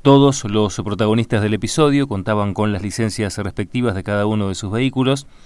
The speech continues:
y con el paso de los minutos se pudo confirmar que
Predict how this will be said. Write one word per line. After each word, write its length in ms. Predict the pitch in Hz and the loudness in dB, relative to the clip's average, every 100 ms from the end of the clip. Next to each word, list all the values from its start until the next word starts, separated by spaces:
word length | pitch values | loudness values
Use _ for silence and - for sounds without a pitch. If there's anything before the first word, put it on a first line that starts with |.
| - - | -20 -16
y 80 | - | -8
con 160 | 113 110 | 0 2
el 100 | 101 | 2
paso 300 | 117 104 107 | 2 2 2
de 60 | |
los 100 | 104 | 2
minutos 480 | 101 113 113 117 117 - - | 0 0 0 -2 -6 -10 -20
se 180 | - - | -12 -8
pudo 260 | 113 113 104 | 0 2 2
confirmar 600 | 113 101 104 101 101 101 - - - | 0 -2 -4 -2 -2 -4 -10 -20 -18
que 380 | - 104 101 104 | -6 -4 -2 -4